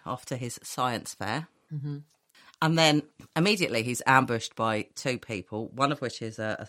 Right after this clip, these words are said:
Speaker 1: a boy, a thirteen-year-old boy who claims to be from the future. And the other one is this really weird-looking fuck, um, <laughs> with this, oh, no, but seriously, I tell you what, he looks like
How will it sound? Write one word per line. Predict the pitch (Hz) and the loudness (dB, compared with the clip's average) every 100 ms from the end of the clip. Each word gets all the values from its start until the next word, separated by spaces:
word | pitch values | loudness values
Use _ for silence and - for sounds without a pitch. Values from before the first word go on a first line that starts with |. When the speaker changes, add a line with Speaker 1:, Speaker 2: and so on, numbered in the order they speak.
| - | -12
Speaker 1:
a | 120 | -14
boy, | - 110 107 117 113 - | -4 -2 0 -2 -8 -16
a | 123 | -10
thirteen-year-old | 127 113 - 113 107 104 | -6 -6 -4 -4 -4 -6
boy | 110 107 | -6 -6
who | 110 | -6
claims | - 117 110 - | -6 -6 -6 -8
to | |
be | 120 | -12
from | - 113 | -8 -8
the | |
future. | 104 120 104 - 131 _ _ _ _ - - - - | -6 -8 -8 -4 -6 _ _ _ _ -20 -20 -20 -10
And | 123 | -2
the | 143 | 4
other | 170 135 | 4 4
one | 104 | -2
is | 107 - | -4 -8
this | 113 | -10
really | 131 131 127 113 | -2 0 0 0
weird-looking | 120 123 120 107 110 107 | 0 -2 -2 -6 -6 -6
fuck, | 110 110 - - - - _ - | -2 -2 -4 -20 -20 -20 _ 2
um, | 120 120 185 170 - - - - - - | 4 6 4 2 -6 -12 -16 -18 -18 -10
<laughs> | 381 - - - 392 - 330 - - | -4 -4 -4 2 2 4 -2 0 2
with | 165 - | 2 2
this, | 311 302 392 - 403 370 - 392 - 349 - _ _ _ _ - | 6 8 8 8 4 4 4 0 2 -4 -4 _ _ _ _ -2
oh, | 131 | 2
no, | 131 139 | 4 4
but | 117 | 2
seriously, | - 160 139 - 117 117 | 0 4 4 4 -2 -2
I | 139 | -2
tell | 220 | 2
you | 226 | 4
what, | 131 | 4
he | 170 | 2
looks | 202 - - | 0 -2 -4
like | 127 107 101 - - | -2 -2 -2 -8 -16